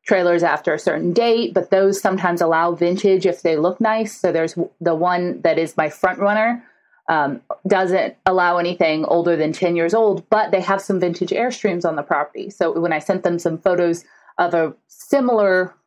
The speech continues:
uh, another Holiday Rambler that had been, um, renovated in the exact paint style I'm planning on doing, they were like, "Yeah,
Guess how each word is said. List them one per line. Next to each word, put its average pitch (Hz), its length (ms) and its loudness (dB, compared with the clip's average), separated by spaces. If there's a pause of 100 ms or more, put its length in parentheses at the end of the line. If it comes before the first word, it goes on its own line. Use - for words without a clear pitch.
(320)
uh, 170 260 2
another 180 400 0
Holiday 175 360 0
Rambler 165 400 0
that 160 160 -2
had - 180 -4
been, 151 380 0 (480)
um, 147 400 -2 (360)
renovated 175 680 2
in 180 180 0
the 165 100 0
exact 165 420 -2
paint 165 260 -4
style 156 260 0
I'm 147 140 -2
planning 160 300 -2
on 151 160 0
doing, 170 260 2
they 156 80 2
were 151 80 2
like, 123 240 -2
"Yeah, - 180 0